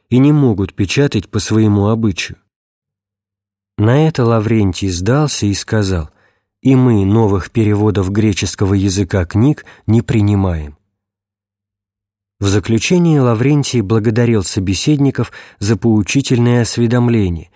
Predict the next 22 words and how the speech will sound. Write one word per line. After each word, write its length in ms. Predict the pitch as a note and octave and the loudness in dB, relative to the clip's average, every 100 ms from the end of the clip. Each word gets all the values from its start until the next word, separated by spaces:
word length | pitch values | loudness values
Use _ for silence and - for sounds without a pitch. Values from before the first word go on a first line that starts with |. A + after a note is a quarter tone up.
| _ _ | _ _
так 200 | - G#2 | -4 -2
как 200 | - G2 - - - | -2 -6 -8 -20 -2
много 400 | G#2+ A2+ A#2+ A2+ | 2 4 2 0
просвещения 1080 | - A#2 - A2 A2 - D3 C#3+ A#2 G#2 G2 | -2 -4 -4 -4 -2 -2 0 2 2 2 0
обрёл 400 | F#2+ A2 C3 A2+ | 0 0 0 0
душе 420 | G#2 G2+ - G#2 | 0 -2 0 0
моей. 400 | F2+ E2+ C#2+ D2+ _ _ _ _ _ _ _ _ _ - | -2 -4 -8 -18 _ _ _ _ _ _ _ _ _ 0
И 160 | A#2 | 0
дивился 640 | F#2+ G#2 G#2+ D#3 D3+ - | 2 0 2 2 0 -2
великой 460 | G#2+ A2 A2 - G#2+ | 0 2 0 -2 -2
премудрости 840 | - G#2+ B2 D3+ B2 A#2 - A2 - - - | 0 0 2 2 0 -2 -4 -6 -8 -16 -2
православного 800 | A2+ G#2+ G2+ A#2 G#2+ G2+ F#2+ | 0 2 0 0 2 2 0
государя 640 | F#2 F#2+ - F#2+ B2 D3 A#2+ - - | 0 -2 -2 -2 0 0 -2 -6 -12
святейшего 800 | - G#2 F#2 B2 B2+ - G#2 G2 | -2 -2 0 0 0 0 0 -2
Кир 260 | - G#2+ | -2 -2
Филарета. 640 | F2+ G#2+ G2+ G2 F2+ E2 - _ _ _ _ _ _ _ _ _ _ _ _ _ _ _ _ _ _ _ _ _ _ - | -2 -2 0 -2 -4 -6 -14 _ _ _ _ _ _ _ _ _ _ _ _ _ _ _ _ _ _ _ _ _ _ -4
Доклад 560 | G#2 A2 A#2 G#2+ F#2 | 0 0 2 0 0
об 120 | F#2+ G2+ | -2 -2
этих 240 | - F#2+ | -4 -6
собеседованиях 1040 | - G2+ F#2+ - A#2+ G2+ G2 G2+ G2 E2+ | -4 -2 -2 -2 -2 0 0 0 0 -4
патриарху 600 | - - G#2+ G#2 F2+ G#2 | -6 -2 -2 -2 -4 -6
Филарету 680 | - G2+ G2 A2+ D3 C#3+ | -2 -2 0 0 0 -2